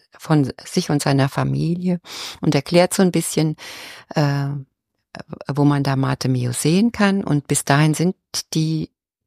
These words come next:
äh, Teil-, Kursteilnehmer auch dazu sehr gut in der Lage. Und bei vielen ist dann der Wunsch,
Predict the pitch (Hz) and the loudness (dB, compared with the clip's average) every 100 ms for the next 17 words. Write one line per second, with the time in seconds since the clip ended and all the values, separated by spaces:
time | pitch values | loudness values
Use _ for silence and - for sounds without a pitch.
0 | - _ - 143 139 135 135 _ - - | -20 _ -4 -2 -2 -6 -10 _ -20 -18
1 | - - 151 151 - 156 - 160 151 151 | -10 0 2 2 4 2 4 2 4 2
2 | - 143 - 143 - 135 - _ - - | 0 -2 -6 -6 -6 -8 -10 _ -6 2
3 | 175 175 151 139 139 135 127 127 139 160 | 4 4 -2 -2 -2 -2 -2 0 0 0
4 | 302 392 - - - - - - - 175 | -2 -4 -10 -20 -18 -16 -18 -20 -2 0
5 | 165 147 139 - 240 262 233 226 - - | 2 0 -2 2 4 6 4 0 -6 -12
6 | - 160 156 151 139 135 160 226 254 - | -2 0 0 -2 -4 0 2 4 2 -4